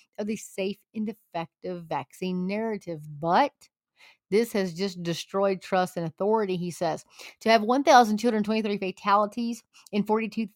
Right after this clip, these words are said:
thousand eighty-six reports of injury in the first three months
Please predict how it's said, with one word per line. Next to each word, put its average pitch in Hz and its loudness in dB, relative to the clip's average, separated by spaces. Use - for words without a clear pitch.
thousand 202 2
eighty-six 208 -4
reports 202 -4
of 180 -6
injury 233 2
in 185 -4
the 180 -6
first 196 -6
three 254 -4
months 208 -4